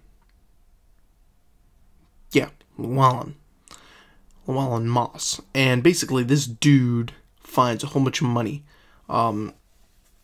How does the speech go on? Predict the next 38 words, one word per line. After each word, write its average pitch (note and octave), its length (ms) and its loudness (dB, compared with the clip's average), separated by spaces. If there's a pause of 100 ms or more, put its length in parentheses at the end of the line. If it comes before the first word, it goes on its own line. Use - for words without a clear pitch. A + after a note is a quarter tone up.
at B2 260 -4
this - 280 -6
place - 580 -2
where B2+ 120 0
all B2 160 2
these A#2+ 200 0
gangsters A#2+ 520 -4
pretty A#2+ 200 -8
much A#2 120 -10
shot - 400 0
the C3+ 80 -6
shit - 280 0
out C3 140 -8
of C#3+ 80 -10
each - 160 -8
other. C3 240 -8 (340)
He - 160 -2
steals E3 520 2
it. C3 260 -2
There's B2+ 260 -6
a - 60 -14
tracker D3+ 480 -4
in A#2 80 -6
it. - 180 -14 (240)
Hitman F3 380 2
comes G3 180 0
after C#3+ 320 2
him. B2+ 300 -2 (340)
Other D3+ 220 4
hitman C3+ 480 2
tries A#2 440 -2
to A#2+ 320 -2
finesse A#2+ 440 -4
him A2 180 -8
out E3+ 220 2
of B2+ 100 0
the C3 60 0
money A#2 480 -2